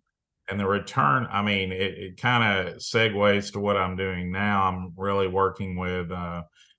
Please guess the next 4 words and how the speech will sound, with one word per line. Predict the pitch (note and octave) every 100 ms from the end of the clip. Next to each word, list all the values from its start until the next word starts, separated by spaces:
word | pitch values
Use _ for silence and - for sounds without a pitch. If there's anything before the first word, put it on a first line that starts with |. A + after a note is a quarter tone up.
| -
really | G#2 G#2 F2+
larger | F2 F#2+ G2+ G#2 F#2 F#2+
practices, | E2 G2 F#2 F#2 F#2 - E2 - E2+ E2+ E2+ - E2
um, | F2 E2+ E2+ E2